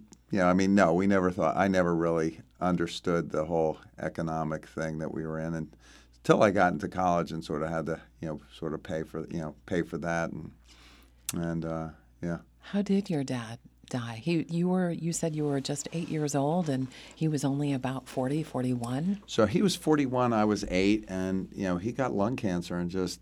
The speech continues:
Speaker 1: within three months, just boom, went from perfect health to,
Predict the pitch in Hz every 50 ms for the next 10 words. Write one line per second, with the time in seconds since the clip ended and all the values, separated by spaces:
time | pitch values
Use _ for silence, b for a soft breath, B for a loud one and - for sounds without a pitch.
0 | - - - - 98 87 - 95 92 90 90 - - - - - - - - 92
1 | 101 113 107 92 92 110 123 95 - - - - - 87 82 - - - - 90
2 | 90 101 117 107 87 87 90 90 90 - 90 85 - - 92 92 90 - 90 -
3 | - _ - 92 85 92 110 107 - - 92 85 82 85 85 87